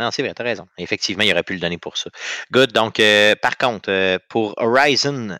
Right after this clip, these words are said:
euh, Forbidden West, le fameux dix piastres, ils nous ont dit qu'on le payerait pas. Donc, si t'achètes, quand ce jeu-là va sortir, quand tu vas acheter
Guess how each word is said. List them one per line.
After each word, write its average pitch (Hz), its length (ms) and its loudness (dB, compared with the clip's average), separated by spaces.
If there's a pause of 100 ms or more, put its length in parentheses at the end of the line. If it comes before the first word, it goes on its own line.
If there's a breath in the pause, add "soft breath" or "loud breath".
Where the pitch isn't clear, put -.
(100)
euh, 92 220 -14 (420)
Forbidden 113 720 0
West, 110 520 0 (840 soft breath)
le 101 200 2
fameux 120 300 0
dix 113 200 0
piastres, 117 560 2 (260)
ils 101 80 -8
nous 110 160 -2
ont 101 160 2
dit 92 120 -6
qu'on 113 160 0
le 90 40 -4
payerait 104 400 2
pas. 104 200 2 (220)
Donc, 87 200 -4
si - 240 -4
t'achètes, 113 580 0 (560 loud breath)
quand 127 160 2
ce 113 60 2
jeu-là 123 180 4
va 127 120 4
sortir, 120 540 2
quand 110 120 -2
tu - 180 -4
vas 110 140 2
acheter 139 640 2